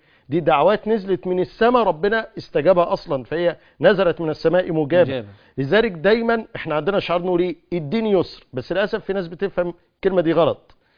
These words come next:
Speaker 1: هو الدين يسر معناه إيه؟ يجي يقول لك: "يا أخي، لما تيجي تقول له صلي، حافظ على الصلاة،
Speaker 2: يقول
Speaker 1: عقاب
Speaker 2: لك
Speaker 1: الصلاة
Speaker 2: الدين يسر.
Speaker 1: شديد، الحجاب، حافظ على حجابك،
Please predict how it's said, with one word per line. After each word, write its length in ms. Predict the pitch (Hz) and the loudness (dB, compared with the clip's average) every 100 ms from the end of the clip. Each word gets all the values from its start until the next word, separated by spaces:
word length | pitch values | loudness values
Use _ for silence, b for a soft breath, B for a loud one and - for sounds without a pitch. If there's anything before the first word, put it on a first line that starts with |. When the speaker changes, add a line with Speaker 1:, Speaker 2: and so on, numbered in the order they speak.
| _ _ - | _ _ 2
Speaker 1:
هو 140 | 165 | 6
الدين 300 | 147 156 262 | 6 2 0
يسر 400 | 254 277 - 190 | 2 2 2 0
معناه 280 | 170 147 170 | 0 0 0
إيه؟ 280 | 151 139 113 _ _ _ _ _ _ _ | 0 -4 -6 _ _ _ _ _ _ _
يجي 140 | - 156 | -2 4
يقول 140 | 175 | 6
لك: 160 | 165 160 | 4 2
"يا 80 | 170 | 0
أخي، 120 | 165 | 0
لما 120 | 151 | -4
تيجي 160 | 139 156 | -6 -6
تقول 140 | 175 | -4
له 60 | 147 | -4
صلي، 380 | - 196 190 113 | 0 0 0 -6
حافظ 240 | - 165 160 | -2 0 2
على 80 | |
الصلاة، 400 | 147 - 214 185 - B B | 0 0 2 2 0 B B
Speaker 2:
يقول 100 | 120 | 2
Speaker 1:
عقاب 60 | |
Speaker 2:
لك 60 | 180 | 2
Speaker 1:
الصلاة 300 | 196 196 190 | 4 2 2
Speaker 2:
الدين 120 | 123 | 2
يسر. 0 | 143 247 262 | 0 2 2
Speaker 1:
شديد، 140 | 131 b b b | -2 b b b
الحجاب، 560 | 113 - 143 202 233 - | -8 -4 2 4 4 2
حافظ 280 | - 160 147 | -4 -2 0
على 180 | 151 | 0
حجابك، 640 | 135 123 196 240 175 - | -2 4 6 6 2 -4